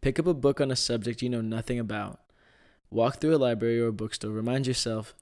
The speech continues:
how much you don't know. And then number two, focus on the effort, not the outcome. With any creative endeavor, at some point we made leaves our hands.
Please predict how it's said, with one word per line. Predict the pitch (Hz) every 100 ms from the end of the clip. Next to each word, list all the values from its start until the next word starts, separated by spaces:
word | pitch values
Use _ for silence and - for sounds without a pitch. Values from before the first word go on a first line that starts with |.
| _
how | - 139
much | 135 127 127
you | 123
don't | 110 104 -
know. | 95 - - _ _ _ _ _ _ - - - - - - - - -
And | 113 117
then | 113
number | 110 117
two, | - - 120 101 - - - _ - -
focus | - 151 156 -
on | 151
the | 131
effort, | 107 - 110 107 -
not | 120 113
the | 110 107
outcome. | 95 - - - 110 - - _ _
With | 123 139
any | 175
creative | 196 156 147 147
endeavor, | 135 120 113 110 110 110
at | 113 110
some | - 135 143
point | - 117 110 - - - _ _ _ _ _
we | - 120
made | 120 113 110 104 -
leaves | 117 127 120 117
our | 113
hands. | 110 - 117 -